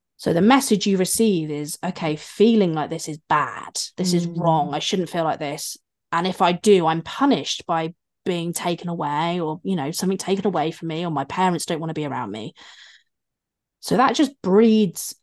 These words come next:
Speaker 1: adults who aren't gonna deal with that, right? And yeah, I just, that's,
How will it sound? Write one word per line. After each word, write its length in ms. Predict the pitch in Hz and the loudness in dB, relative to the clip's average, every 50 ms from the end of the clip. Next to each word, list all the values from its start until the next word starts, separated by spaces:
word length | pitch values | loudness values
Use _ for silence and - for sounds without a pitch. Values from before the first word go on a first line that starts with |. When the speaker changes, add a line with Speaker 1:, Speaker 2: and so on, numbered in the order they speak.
| _ | _
Speaker 1:
adults 480 | - 185 208 196 175 175 165 127 - - | -2 0 0 0 0 -2 -2 -4 -6 -4
who 160 | - 180 180 | -2 0 2
aren't 260 | 185 185 185 185 147 170 | 4 4 4 2 0 -2
gonna 420 | 185 175 170 160 156 156 151 - _ _ _ _ _ _ _ _ _ _ _ | -2 0 0 0 0 -2 -4 -8 _ _ _ _ _ _ _ _ _ _ _
deal 200 | - 185 185 190 180 | -6 -4 -2 -2 -2
with 160 | 170 151 - | -2 -4 -2
that, 220 | - 143 - - | -2 -2 -2 -2
right? 480 | - 147 143 135 135 147 165 175 - - _ _ - | -4 -6 -6 -4 -4 -4 -6 -6 -8 -12 _ _ -6
And 340 | 170 175 185 180 185 180 - - - - - _ _ _ _ _ _ _ _ - - _ _ _ _ _ _ _ _ _ _ _ _ _ _ | -4 -2 -2 0 -2 -2 -2 -4 -8 -8 -10 _ _ _ _ _ _ _ _ -20 -20 _ _ _ _ _ _ _ _ _ _ _ _ _ _
yeah, 480 | - 214 214 240 262 262 214 170 156 | -8 -4 0 2 2 2 4 4 2
I 100 | 165 190 | 2 0
just, 280 | 196 240 220 - - - _ _ _ _ - | 0 -2 -4 -6 -8 -14 _ _ _ _ 0
that's, 640 | - 220 226 - - - - - - - - - | 2 2 2 2 0 -4 -6 -6 -6 -6 -8 -10